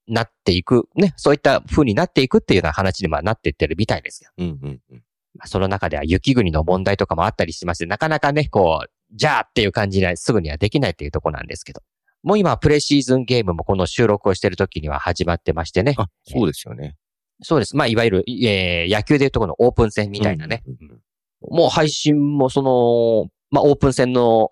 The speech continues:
Speaker 1: 中継みたいな感じで、えー、Bリーグも、その、プレシーズンゲームの配信をね、バスケットライブやYouTubeライブでやってますけど。
Speaker 2: うんうんうんうん。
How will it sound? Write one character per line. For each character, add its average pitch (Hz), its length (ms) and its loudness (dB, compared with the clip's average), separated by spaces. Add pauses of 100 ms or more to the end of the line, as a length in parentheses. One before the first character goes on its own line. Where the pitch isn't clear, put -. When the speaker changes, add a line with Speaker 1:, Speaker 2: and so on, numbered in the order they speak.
Speaker 1:
中 127 220 2
継 117 160 2
み 110 100 -6
た 107 80 -2
い 87 60 0
な 76 100 -4
感 82 180 -6
じ 76 160 -20
で、 73 300 -8 (260)
え 78 480 -2
ー、 - 80 -20 (140)
B 107 220 2
リ 95 160 0
ー - 20 -6
グ 85 80 -8
も、 76 240 -6 (460)
そ 92 160 -4
の、 78 240 -2 (180)
プ - 80 0
レ 110 80 4
シ 113 140 2
ー 104 40 4
ズ 95 160 0
ン 92 40 -4
ゲ 92 100 2
ー 80 60 -2
ム 76 80 -14
の 98 80 -10
配 113 180 0
信 104 180 0
を 101 80 2
ね、 151 200 -2
バ 92 100 0
ス - 100 -8
ケ 104 100 0
ッ - 60 -4
ト 95 120 0
ラ 92 140 0
イ - 20 -2
ブ 87 100 0
や 82 80 0
YouTube 90 720 0
ラ 92 140 0
イ 78 40 -4
ブ - 100 -6
で 78 100 -8
や 78 100 -8
っ - 60 -14 (120)
て 87 380 0
ま 87 140 -2
す - 80 -12
け 90 80 -4
ど。 139 100 -6
Speaker 2:
う 147 60 2
ん - 0 -
う 127 80 0
ん 95 60 -2
う - 20 0
ん - 20 0
う 101 40 -4 (340)
ん。 107 100 -14